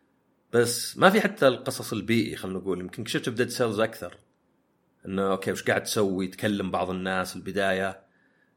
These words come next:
هنا كان لا. هي أنا صراحة لأسباب يعني تقنية ما كان عندي إلا one run. يعني كان مفروض نص ساعة، بس بالأخير يمكن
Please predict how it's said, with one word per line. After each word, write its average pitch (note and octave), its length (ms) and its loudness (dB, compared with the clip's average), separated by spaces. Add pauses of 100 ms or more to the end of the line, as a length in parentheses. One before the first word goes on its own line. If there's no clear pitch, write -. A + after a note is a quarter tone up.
(160)
هنا F#3+ 160 10
كان F3 200 4
لا. C3+ 340 4
هي E3+ 220 6
أنا E3 100 4
صراحة C#3+ 540 -2 (1000)
لأسباب A#2+ 920 4
يعني G2 340 -2
تقنية B2+ 840 0 (160)
ما A#2 80 2
كان C3 160 2
عندي A2+ 140 0
إلا A2+ 200 6
one A2 140 2
run. G2+ 280 2 (1120)
يعني F#2+ 140 -8
كان A#2 160 0
مفروض A2 260 -2
نص A#2+ 200 -4
ساعة، A2+ 460 2
بس - 200 -10
بالأخير G#2+ 320 -2
يمكن F#2+ 540 -8